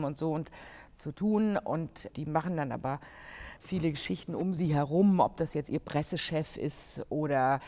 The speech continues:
äh, eine, eine junge Journalistin. Ähm, deren Geschichten werden auch erzählt, immer im Kontext natürlich zu der, zu der Präsidentin.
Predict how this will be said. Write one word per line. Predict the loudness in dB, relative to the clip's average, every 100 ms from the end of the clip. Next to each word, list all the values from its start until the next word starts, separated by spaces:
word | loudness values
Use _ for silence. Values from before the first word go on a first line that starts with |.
| -14 -16 -6
äh, | 0 0 0
eine, | 0 0 0 0
eine | 0
junge | 4 4 4 2
Journalistin. | 2 2 2 2 2 0 2 2 2 0 -2 -4 -10 -16 -16 -4
Ähm, | 2 4 4 2 -2 -4 -8 -8 -8 4
deren | 4 4
Geschichten | 0 -4 -4 -2
werden | 0 0
auch | 0 0
erzählt, | 0 -6 -4 0 0 0
immer | 0 0
im | 0
Kontext | -6 2 2 2 -2 -2 -2 -8
natürlich | -6 -6 -4 -4 -4 -6 -10
zu | -8 -6
der, | -4 -2 -2 -6 -12 -20 -20 -20 _
zu | -8 0
der | 2 2
Präsidentin. | -2 -6 -4 -4 -4 -4 -6 -6